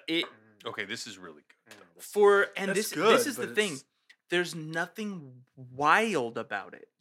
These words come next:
Speaker 1: There's nothing like, "Oh, we got maple syrup from here and we're doing this thing." But they're, the,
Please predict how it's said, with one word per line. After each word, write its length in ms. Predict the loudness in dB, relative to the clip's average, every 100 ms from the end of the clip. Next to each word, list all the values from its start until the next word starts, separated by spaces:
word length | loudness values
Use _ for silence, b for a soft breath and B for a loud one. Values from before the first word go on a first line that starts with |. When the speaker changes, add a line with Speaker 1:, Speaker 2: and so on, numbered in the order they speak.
| 0
Speaker 1:
There's 260 | 0 0
nothing 720 | -4 -2 -2 -4 -8 -8 -10 -10
like, 380 | -6 -6 -6 _ _ _ _
"Oh, 140 | -6 -4
we 140 | -4
got 280 | -2 -2 -2
maple 320 | -6 -6 -8
syrup 460 | -6 -2 0 -2 -4
from 160 | -8 -6
here 320 | -4 -2 -2
and 140 | -4
we're 80 | -6
doing 260 | -8 -8 -8
this 160 | -10
thing." 300 | -10 -10 -12 -8
But 160 | 0
they're, 260 | 4 4 4 _ _ _ -2
the, 360 | 0 0 -4